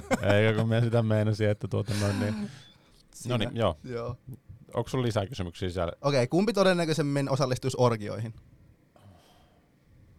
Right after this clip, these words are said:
Speaker 1: Molemmat.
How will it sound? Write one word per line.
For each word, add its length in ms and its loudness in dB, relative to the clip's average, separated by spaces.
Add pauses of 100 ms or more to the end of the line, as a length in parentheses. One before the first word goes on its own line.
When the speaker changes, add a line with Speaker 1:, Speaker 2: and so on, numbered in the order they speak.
(2750)
Speaker 1:
Molemmat. 600 -10